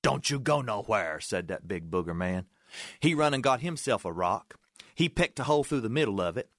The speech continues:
tied a rope around it, tied the other end of the rope round his neck, flung it out there in the river, and that heavy rock drug him down, and he drowned himself. Then Mutsmeg climbed back on that big white horse and rode off to the king's castle.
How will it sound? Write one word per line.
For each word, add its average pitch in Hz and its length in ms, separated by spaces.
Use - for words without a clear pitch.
tied 135 280
a 120 40
rope 131 360
around 98 340
it, - 140
tied 117 300
the - 120
other 127 240
end 120 160
of 95 60
the 101 80
rope 117 280
round 120 220
his 92 160
neck, 127 400
flung 175 360
it 143 80
out 139 180
there 139 160
in 131 60
the 123 80
river, 147 400
and 120 100
that 120 140
heavy 127 260
rock 123 340
drug 127 240
him 117 140
down, 117 420
and 107 140
he 98 80
drowned 92 360
himself. 76 540
Then 151 200
Mutsmeg 131 580
climbed 127 280
back 135 220
on 139 100
that 135 160
big 143 180
white 143 200
horse 120 360
and 90 200
rode 117 240
off 123 220
to 113 100
the 110 100
king's 127 380
castle. 82 520